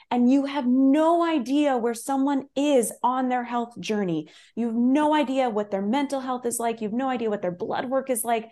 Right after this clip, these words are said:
You don't know. You are judging based on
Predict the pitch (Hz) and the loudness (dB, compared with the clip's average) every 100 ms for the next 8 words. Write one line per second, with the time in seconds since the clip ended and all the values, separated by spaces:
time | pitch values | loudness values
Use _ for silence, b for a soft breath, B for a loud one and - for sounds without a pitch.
0 | B B - 190 294 339 339 339 - 180 | B B -4 4 6 6 2 -2 -10 -4
1 | 233 254 254 - _ - 190 220 196 160 | 0 2 0 -8 _ -6 0 2 2 -2
2 | - _ 165 208 233 196 175 202 - _ | -6 _ -4 0 2 0 -2 -12 -18 _
3 | - 226 208 240 262 269 175 165 214 220 | -2 0 0 0 -2 -2 -4 0 0 0
4 | - 208 202 202 | -2 0 0 -2